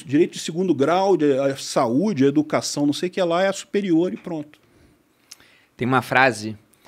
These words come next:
Speaker 2: no Conde de Monte Cristo que é bem interessante, né? Um romance aí do século dezenove, tem um personagem chamado Caderus. Tem uma hora que ele fala assim, "Sempre tive mais medo de uma pena, um tinteiro e uma folha de papel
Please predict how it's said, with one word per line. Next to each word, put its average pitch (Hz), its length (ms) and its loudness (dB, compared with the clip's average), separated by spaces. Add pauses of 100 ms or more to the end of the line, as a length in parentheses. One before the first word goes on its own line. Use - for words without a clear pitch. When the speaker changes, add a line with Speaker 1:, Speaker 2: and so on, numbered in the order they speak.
(260)
Speaker 2:
no 117 200 -4
Conde 120 260 0
de 117 100 -4
Monte 117 300 -4
Cristo 120 300 -6
que - 80 -4
é 107 60 -2
bem 120 180 -6
interessante, 110 800 -8
né? 98 280 -10
Um 101 140 -12
romance 107 440 -4
aí 107 40 -6
do 104 80 -12
século 110 300 -8
dezenove, 101 420 -4
tem 98 100 -18
um 101 60 -12
personagem 107 320 -12
chamado 113 240 -10
Caderus. 113 760 -8 (260)
Tem 104 120 -12
uma 104 80 -4
hora 110 100 -2
que - 80 -12
ele 110 100 -6
fala 117 220 -6
assim, 104 300 -12
"Sempre 147 400 -6
tive 131 280 -6
mais 113 280 -4
medo 104 280 -4
de 101 80 -10
uma 113 180 -4
pena, 117 540 -4
um 113 120 -6
tinteiro 113 480 -4
e - 20 -4
uma 110 140 -6
folha 127 220 -8
de 120 80 -14
papel 113 440 -2